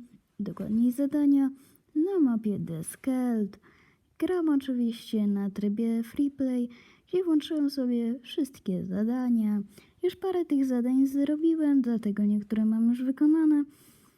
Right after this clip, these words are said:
No, w takim razie, mm,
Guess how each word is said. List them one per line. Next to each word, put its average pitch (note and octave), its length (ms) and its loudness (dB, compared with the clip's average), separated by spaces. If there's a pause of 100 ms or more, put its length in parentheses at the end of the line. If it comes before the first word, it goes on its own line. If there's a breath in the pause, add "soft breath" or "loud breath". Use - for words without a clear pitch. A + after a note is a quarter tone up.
(1040 soft breath)
No, D4+ 160 2
w - 80 -4
takim A#3+ 360 -2
razie, G#3 680 0 (600)
mm, F#3+ 400 -2